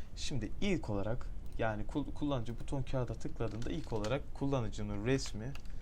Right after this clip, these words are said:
kağıt nokta P N G olacak. Ondan sonra bilgisayar yine aynı şekilde bir ile üç arasında bir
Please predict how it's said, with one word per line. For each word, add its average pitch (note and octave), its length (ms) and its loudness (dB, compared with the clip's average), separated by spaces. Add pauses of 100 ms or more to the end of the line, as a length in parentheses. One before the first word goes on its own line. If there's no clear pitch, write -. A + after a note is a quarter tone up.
(440)
kağıt C#3+ 320 0
nokta G#2+ 320 -2
P A2 280 0
N G2+ 160 0
G G2+ 180 0
olacak. F#2 520 0 (800)
Ondan F#3 340 4
sonra F#2+ 340 0 (1500)
bilgisayar D#3 500 4
yine D#3+ 180 2
aynı C3+ 240 4
şekilde C3 460 0
bir B2+ 100 2
ile B2 140 2
üç A#2+ 180 2
arasında G#2+ 460 2
bir A2+ 120 0